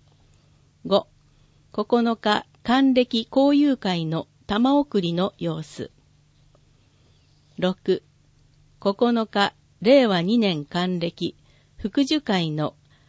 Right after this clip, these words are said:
花火打ち上げの写真。七、九日、小四尺玉が夜空に大きく広がる写真。八、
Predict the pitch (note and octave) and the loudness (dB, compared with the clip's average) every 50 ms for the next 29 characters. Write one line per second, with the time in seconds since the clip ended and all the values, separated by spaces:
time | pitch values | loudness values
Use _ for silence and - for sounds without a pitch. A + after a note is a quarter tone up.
0 | _ _ _ - - C#4 C4+ B3+ A3+ F#3 E3+ D3+ C#3+ C#3+ - - C4+ C#4 C4+ B3 | _ _ _ -2 0 2 2 2 2 0 -2 -2 -4 -4 -2 0 0 2 2 2
1 | B3 A3+ A3 G#3 F#3+ - E3+ D3+ - - D3+ C#3 C3+ C3+ - _ _ _ _ _ | 0 0 -2 -4 -6 -8 -10 -12 -10 -8 -6 -6 -6 -8 -10 _ _ _ _ _
2 | _ _ - - - - - - - - - _ _ _ _ _ _ _ _ _ | _ _ -20 -20 -20 -20 -20 -20 -20 -20 -20 _ _ _ _ _ _ _ _ _
3 | _ _ _ - G#3 G3+ F#3+ E3 - - - _ _ _ _ _ _ _ _ _ | _ _ _ -4 -2 -2 0 -2 -2 -6 -8 _ _ _ _ _ _ _ _ _
4 | _ _ _ _ _ _ _ - - G#3 A3 - B3 A#3+ A#3 A#3 A3 - G#3+ G3+ | _ _ _ _ _ _ _ -2 -2 0 2 2 2 2 2 0 -2 -2 -2 -2
5 | - - - _ _ _ _ _ _ _ _ _ _ _ _ _ _ _ _ _ | -2 -4 -8 _ _ _ _ _ _ _ _ _ _ _ _ _ _ _ _ _
6 | _ - - - C#4 C#4+ D4 D4 - - C#4+ D4+ D4+ - D#4 C#4 C#4 - C4 B3+ | _ -8 -2 2 2 4 4 2 2 2 2 2 2 2 0 0 0 0 0 2
7 | B3+ B3 A#3 A3+ A3+ G#3+ G3+ G3+ - - _ - A3 C#4 C#4+ D4 C4 A#3 G3 F#3 | 2 2 2 2 0 0 -2 -4 -4 -6 _ -2 0 2 4 4 4 4 2 2
8 | E3+ E3 - A3+ D4+ D#4+ C#4+ - - - - F3 - F3+ F3 F#3+ G3 G3 F#3 F3+ | 0 0 2 2 2 2 2 -2 -6 -8 -8 -6 -4 -2 0 0 0 -2 -2 -4
9 | F3 E3+ - - D#3+ C#3 - - C#3 C3+ C#3+ - _ _ _ _ _ _ _ _ | -4 -6 -8 -10 -12 -12 -10 -8 -8 -8 -8 -10 _ _ _ _ _ _ _ _
10 | _ _ _ _ _ _ _ _ _ _ _ _ _ _ _ _ - _ _ _ | _ _ _ _ _ _ _ _ _ _ _ _ _ _ _ _ -20 _ _ _
11 | _ _ _ - - F3+ F#3 - - G#3+ G3+ - | _ _ _ -10 -8 -8 -8 -8 -8 -8 -8 -8